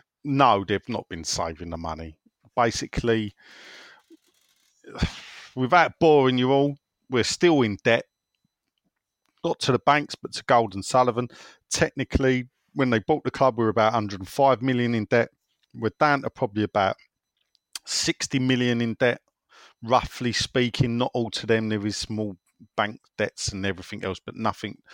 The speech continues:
that no other football club's got. But they're not, I, I suppose, if they ever want their money back, the difference between us, Bury and Bolton, is we are,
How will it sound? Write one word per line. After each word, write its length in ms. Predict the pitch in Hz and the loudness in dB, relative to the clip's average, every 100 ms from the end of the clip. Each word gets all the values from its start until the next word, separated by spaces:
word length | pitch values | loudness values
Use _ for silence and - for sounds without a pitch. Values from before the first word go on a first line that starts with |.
| - - - | -20 -10 -4
that 160 | 120 | -4
no 240 | 135 117 107 | 0 2 4
other 240 | 104 95 | 2 0
football 380 | - - - 98 | -6 -8 -8 -12
club's 340 | - 98 - | -4 -4 -6
got. 300 | - 131 - - - - - - - _ _ | -2 0 0 -4 -20 -18 -20 -20 -20 _ _
But 220 | - 104 - | 0 0 0
they're 180 | - 113 | -4 -2
not, 320 | 110 117 - _ _ _ _ _ _ _ _ _ - - | 0 -2 -4 _ _ _ _ _ _ _ _ _ -18 -10
I, 160 | 80 - | -8 -4
I 80 | - | -4
suppose, 600 | - 151 147 139 110 - - _ _ _ - | 0 4 4 2 -4 -8 -14 _ _ _ -2
if 180 | 147 - | -2 2
they 180 | 139 131 | 4 4
ever 140 | 117 | 2
want 240 | 120 127 127 | 0 -2 0
their 120 | 120 | 0
money 220 | 123 120 | 2 0
back, 180 | - - | -2 -4
the 60 | 120 | -2
difference 320 | 175 143 - | -2 -2 -4
between 260 | - 127 127 | -2 0 2
us, 160 | 117 | 0
Bury 360 | - 127 117 107 | -2 -2 -2 -2
and 100 | 98 | 0
Bolton, 380 | 127 123 117 113 | 0 0 -4 -6
is 160 | 107 | -6
we 440 | 120 127 120 113 117 | -4 -2 -2 -2 -6
are, 400 | - 104 101 95 | 0 2 2 0